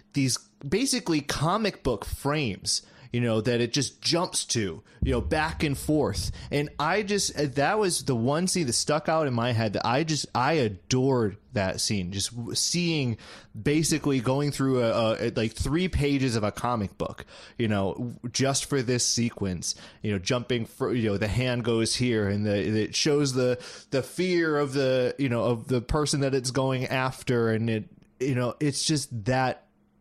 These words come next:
that nostalgia, um, and that campiness is what I really love about this movie. Um,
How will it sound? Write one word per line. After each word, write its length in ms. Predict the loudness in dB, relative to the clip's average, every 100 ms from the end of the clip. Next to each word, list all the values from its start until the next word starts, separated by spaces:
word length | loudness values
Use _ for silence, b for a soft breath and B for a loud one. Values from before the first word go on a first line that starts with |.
| _ -10 -2
that 280 | 0 2
nostalgia, 840 | 0 0 0 2 2 2 2 0 -2 B B B -4
um, 260 | 0 0 0
and 160 | 0
that 260 | 0 -2 -2
campiness 720 | -2 0 0 0 0 -2 -4 B B B
is 220 | -2 0
what 240 | 0 0
I 140 | 0 0
really 560 | 0 0 0 2 2
love 360 | 2 0 -2 -2 B B
about 440 | -2 0 -2 -2 -4
this 280 | -2 -2 -2
movie. 500 | -2 -2 -2 -6 -8 B B -6
Um, 380 | -2 0 -2